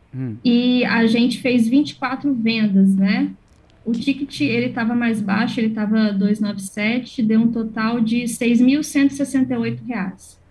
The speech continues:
Speaker 2: E no terceiro lançamento, a gente investiu mil e quinhentos reais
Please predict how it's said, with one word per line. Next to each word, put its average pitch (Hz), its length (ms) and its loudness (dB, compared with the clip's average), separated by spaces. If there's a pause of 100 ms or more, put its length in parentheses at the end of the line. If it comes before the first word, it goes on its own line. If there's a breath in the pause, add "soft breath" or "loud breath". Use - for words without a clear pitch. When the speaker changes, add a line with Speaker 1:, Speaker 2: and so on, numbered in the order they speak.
(560 loud breath)
Speaker 2:
E 254 140 4
no 285 140 4
terceiro 302 440 -2
lançamento, 294 840 0
a 247 180 -4
gente 269 380 2
investiu 262 520 0
mil 269 240 2
e 330 80 -4
quinhentos 254 500 -2
reais 233 760 -4